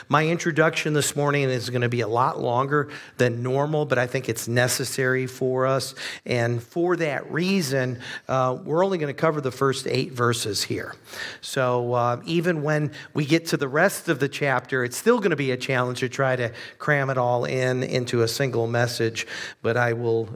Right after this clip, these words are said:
uh, do my best. Um, but let's, uh, commit this time to the Lord in prayer. Father, thank you for our time together this morning.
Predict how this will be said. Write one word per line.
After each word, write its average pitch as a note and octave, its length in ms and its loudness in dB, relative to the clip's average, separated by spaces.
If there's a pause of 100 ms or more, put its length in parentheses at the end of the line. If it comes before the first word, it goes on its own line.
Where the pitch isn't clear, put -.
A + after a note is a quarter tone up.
uh, A2+ 180 2
do A#2 320 0
my A2+ 160 2
best. A2 560 0 (480)
Um, A2 400 0 (100)
but C#3 120 -2
let's, F#3+ 320 2
uh, E3 140 2
commit D3 300 -2
this C3 160 -2
time B2 220 2
to A#2 120 0
the A2 80 0
Lord A2 220 0
in G2 120 -4
prayer. G2 340 -2 (640)
Father, D3 360 0
thank D#3 280 -2
you D3+ 220 -2 (300)
for C3+ 160 2
our B2 80 0
time C3+ 280 -2
together B2+ 340 0
this A2+ 280 -2
morning. C#3+ 400 2